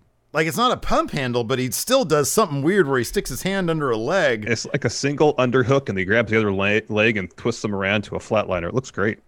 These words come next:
Speaker 1: It looked great. Yeah, it looked really, really
Speaker 2: Way
Speaker 1: awesome.
Speaker 2: better than a T K O.
Speaker 1: Mm-hmm, I agree. Totally.
Speaker 2: Uh, so, yeah, Theory get, hits that, uh, f-, on Ruff to get the win. Really fun match. Uh, you could tell already that Jo-, John
Speaker 1: John.
Speaker 2: and, uh, Austin Theory, they're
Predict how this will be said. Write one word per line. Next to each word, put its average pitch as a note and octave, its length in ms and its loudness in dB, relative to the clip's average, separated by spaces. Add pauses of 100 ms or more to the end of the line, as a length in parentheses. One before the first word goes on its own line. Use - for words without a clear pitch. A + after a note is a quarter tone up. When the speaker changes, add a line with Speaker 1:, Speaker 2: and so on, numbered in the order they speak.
Speaker 1:
It A2+ 100 -6
looked D#3 260 0
great. G#2+ 340 -4
Yeah, G#2 180 -4
it G2+ 40 -4
looked A2 180 -4
really, G2 240 0
really F2+ 200 0
Speaker 2:
Way B2+ 120 6
Speaker 1:
awesome. B2 40 4
Speaker 2:
better G2+ 220 2
than F2+ 100 0
a F2 60 0
T F2+ 180 -6
K F#2+ 260 0
O. E2 120 -2 (300)
Speaker 1:
Mm-hmm, A#2+ 300 -2
I G2 100 0
agree. F#2 540 0
Totally. F#2 380 -2 (280)
Speaker 2:
Uh, G2+ 220 4
so, G#2 140 0
yeah, G2+ 160 4
Theory A2 380 2 (140)
get, A2 200 -4
hits A#2 220 -4
that, G2+ 400 2 (120)
uh, G2 280 -4
f-, - 240 -14
on F#2+ 160 -2
Ruff G2 320 2
to F#2+ 80 -6
get F2+ 220 -2
the F2 60 -2
win. F#2 200 0
Really B2+ 180 6
fun F#2 240 0
match. E2 480 -6
Uh, F2 440 -2 (280)
you A2+ 80 -6
could A2 140 -2
tell G#2 160 0
already F2+ 380 2
that E2+ 160 -4
Jo-, F#2 180 -2 (100)
John A2 400 4 (320)
Speaker 1:
John. - 340 -10
Speaker 2:
and, E2+ 200 0
uh, E2+ 240 0
Austin F#2 320 0
Theory, F2 220 0
they're F2 220 0